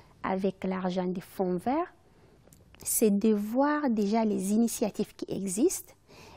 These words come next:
d'essayer de voir les communautés les plus impactées, les gens, euh, les gens de l'île, les populations autochtones, bien sûr, le, le nomade, tout ça, comment les aider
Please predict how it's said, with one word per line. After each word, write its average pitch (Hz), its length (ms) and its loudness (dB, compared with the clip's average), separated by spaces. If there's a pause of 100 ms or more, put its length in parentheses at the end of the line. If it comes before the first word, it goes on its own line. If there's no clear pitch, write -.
d'essayer 202 580 0
de 202 140 0
voir 233 360 -2
les 214 160 2
communautés 240 560 0
les 202 120 -2
plus 196 400 -2
impactées, 208 720 -2 (500)
les 196 220 4
gens, 185 480 0 (200)
euh, 190 300 -4 (160)
les 196 220 2
gens 190 160 2
de 185 160 2
l'île, 214 580 2
les 185 100 2
populations 185 540 -6
autochtones, 196 640 -2
bien 196 140 -2
sûr, 190 220 -2
le, 190 180 -2 (320)
le 180 120 0
nomade, 190 460 0
tout 185 80 -4
ça, 233 260 -4 (600)
comment 254 400 2
les 202 340 2
aider 226 300 2